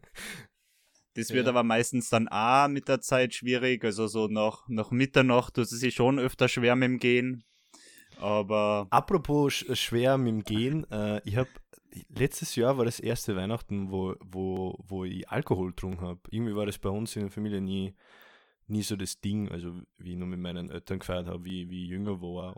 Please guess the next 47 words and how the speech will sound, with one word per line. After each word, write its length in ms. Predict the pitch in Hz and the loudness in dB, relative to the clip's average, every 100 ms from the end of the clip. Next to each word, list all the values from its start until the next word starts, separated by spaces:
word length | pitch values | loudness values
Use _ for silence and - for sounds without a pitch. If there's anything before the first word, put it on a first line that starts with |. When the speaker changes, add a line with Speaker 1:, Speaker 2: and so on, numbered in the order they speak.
| 90 | -12
Speaker 2:
und, 260 | 90 92 | -12 -14
und, 220 | 87 90 95 | -14 -16 -14
und 100 | 92 | -14
später 280 | - 95 98 | -8 -8 -6
dann. 240 | 92 95 _ _ - _ - | -8 -10 _ _ -20 _ -12
Und 100 | 92 | -6
ich 60 | |
hab 80 | 95 | -2
mir 80 | 104 | -2
immer 140 | 113 | -2
gedacht, 280 | 104 98 - | -2 -4 -8
ja, 80 | - - | -12 -12
wer, 180 | 95 92 | -12 -12
wer 140 | 95 | -12
sauft 400 | - - - - | -12 -12 -12 -10
denn 100 | 110 | -8
bitte 260 | - - - | -10 -12 -14
zu 220 | - 98 | -12 -10
Weihnachten? 380 | 85 104 - 98 | -8 -10 -8 -8
Das 80 | 95 | -6
ist 60 | |
ja 60 | 98 | -6
ur-, 300 | 95 104 92 104 | -2 -2 -2 -6
ur-strange, 540 | 110 - 95 92 92 | -8 -8 -6 -6 -6
das 140 | 90 - | -10 -12
ist 180 | 95 | -12
ja 220 | - 92 - _ - - | -10 -10 -14 _ -20 -20
ein 60 | |
Fest 300 | 104 101 90 | -8 -6 -6
der 80 | 98 | -6
Besinnlichkeit 1200 | 90 87 - 110 104 101 - 92 90 92 95 95 - | -8 -8 -6 -4 -2 -4 -2 -2 -2 -4 -8 -10 -14
und 300 | 82 80 _ _ - _ | -16 -18 _ _ -20 _
Miteinander 1000 | - - 95 90 92 95 92 92 90 92 | -14 -6 -6 -4 -4 -4 -4 -2 -4 -6
und 400 | 90 90 87 - _ _ | -10 -12 -12 -16 _ _
hauptsächlich 520 | - 127 - - 101 - | -2 0 0 -2 -4 -6
Essen, 420 | 101 - 104 104 _ | -6 -4 -6 -8 _
ja. 220 | - 95 101 _ - - _ - | -10 -8 -10 _ -20 -20 _ -6
Und 380 | 104 98 98 98 | -4 -2 -2 0
Alkohol 640 | 104 - 123 127 117 110 | 0 2 4 4 4 2
war 120 | 107 | 0
irgendwie 260 | 117 127 117 | 0 0 0
nie 200 | 117 123 | -2 -4
so 560 | 120 113 110 113 113 | -4 -2 2 4 4
in 160 | 110 110 110 | 2 0 -2
meinem 300 | 104 104 101 | 0 0 -2
Weihnachtsrahmen 1040 | 98 110 - - 104 90 95 104 101 101 | -2 -2 -6 -4 -4 -2 -4 -4 -6 -6
drinnen. 420 | 95 101 107 135 | -6 -6 -4 -6